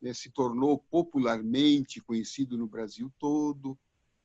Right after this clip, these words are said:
Então, os centros se organizaram, vieram a público, o Estado não interferiu, né, como não poderia deixar de ser nas reuniões.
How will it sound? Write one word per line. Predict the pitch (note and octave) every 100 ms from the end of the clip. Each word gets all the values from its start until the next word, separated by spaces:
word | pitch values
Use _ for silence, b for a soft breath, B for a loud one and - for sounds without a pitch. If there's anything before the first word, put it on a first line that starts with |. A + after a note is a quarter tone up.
| _ C3
Então, | A#2+ C3+ D#3+
os | D3 -
centros | C3+ C#3 C#3+ -
se | C3
organizaram, | A#2+ A#2 A#2+ C3+ C3 C#3 C#3 C3+ B2 B2+
vieram | G#2+ A2 A2+ B2 C#3
a |
público, | - C3+ C3+ C#3+ C3+ B2 B2 A#2+ - B2 A#2 _ _ _ -
o | D3
Estado | C#3+ - C#3 D3+ C#3 C3 B2+ B2
não | C#3 C#3
interferiu, | C3+ C#3 C3 - D#3+ C3 C3+ C3 C3 B2 _ _ _ -
né, | B2
como | C3+ B2+
não | C3 C3
poderia | C3 A#2 A#2 A#2
deixar | A#2+ - A#2+
de | A2+
ser | - - C#3 C#3
nas | A#2+ G#2+
reuniões. | A2+ C#3 D3+ C#3+ C3+ C3+ B2+ A#2+ -